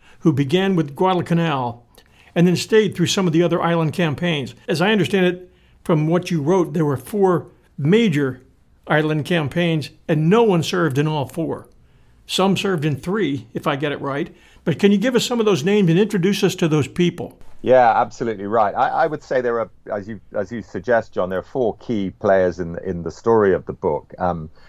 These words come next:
Speaker 2: two of them start off in Guadalcanal. Uh, one of them comes in in Cape Gloucester, and then the fourth one arrives, fourth one best known, we'll come to him in a second,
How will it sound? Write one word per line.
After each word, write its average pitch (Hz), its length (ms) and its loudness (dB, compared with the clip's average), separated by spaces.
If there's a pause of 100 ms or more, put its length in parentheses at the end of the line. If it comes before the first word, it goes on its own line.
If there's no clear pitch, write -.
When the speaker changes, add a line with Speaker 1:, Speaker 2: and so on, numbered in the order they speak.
(240)
Speaker 2:
two 160 240 2
of 143 100 2
them 95 160 -2
start 104 440 0
off 95 220 -2
in 82 140 -12
Guadalcanal. 82 1000 -6 (280)
Uh, 95 200 0
one 120 320 2
of 127 80 2
them 101 180 -2
comes 95 320 -6
in 90 100 -6
in 82 140 -14
Cape 92 300 -10
Gloucester, 82 440 -8
and 90 140 -8
then 87 140 -6
the 87 100 -6 (340)
fourth 139 360 2
one 82 300 -2 (280)
arrives, 92 640 0
fourth 127 280 -4
one 90 120 -4
best 101 280 -4
known, 85 220 -8
we'll 87 120 -6
come 101 180 -6
to 90 120 -10
him 82 120 -8
in 80 60 -12
a 78 40 -12
second, 85 340 -4